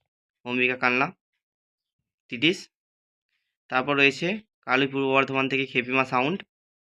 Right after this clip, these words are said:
তারপর রয়েছে বনমা সাউন্ড, তিরিশ। তারপর রয়েছে সাউন্ড খিলাড়ি।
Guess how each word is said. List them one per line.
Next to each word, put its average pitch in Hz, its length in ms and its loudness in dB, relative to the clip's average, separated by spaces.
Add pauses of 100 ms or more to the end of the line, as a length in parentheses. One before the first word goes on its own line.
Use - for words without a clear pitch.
(960)
তারপর 127 260 -2
রয়েছে 139 320 2 (1040)
বনমা 135 380 2
সাউন্ড, 143 380 0 (880)
তিরিশ। 135 280 0 (1120)
তারপর 131 300 -6
রয়েছে 143 280 0
সাউন্ড 135 360 0
খিলাড়ি। 135 340 4